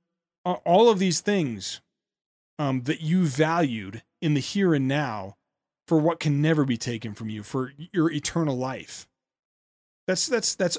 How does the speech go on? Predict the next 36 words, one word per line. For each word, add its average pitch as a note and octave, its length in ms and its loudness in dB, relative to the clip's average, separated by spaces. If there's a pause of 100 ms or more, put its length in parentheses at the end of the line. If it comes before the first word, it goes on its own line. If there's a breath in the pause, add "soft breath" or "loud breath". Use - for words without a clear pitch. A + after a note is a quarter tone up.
(100)
that's F3+ 240 -2
what B3+ 140 0
MacArthur's D3+ 500 0
saying. G#2 300 -10 (580)
And C3 100 -4
I'm C#3+ 100 2
not, E3 220 0 (460)
I'm F#3 120 2
not G#3+ 200 0 (720)
doing D#3 320 6
this, D3 300 2
uh, C3 340 0
this C#3 160 -4
podcast C3+ 520 -2
here C3+ 100 0
to B2 60 -10
defend C3+ 400 -2
John C3 260 0
MacArthur, A#2 540 0
but C3+ 180 -4
let's A#3 240 2
at E3 80 -2
least, E3 280 4 (260 loud breath)
if E3 120 -2
we're A#3 100 4
gonna, F#3 220 2
if F3+ 160 -2
we're G#3+ 80 0
gonna E3 360 2 (120)
point F#3 340 0
the D3+ 80 -2
fingers E3 440 4
at C#3 120 0
the C3+ 60 -4
man C3 320 0
for, C#3 400 0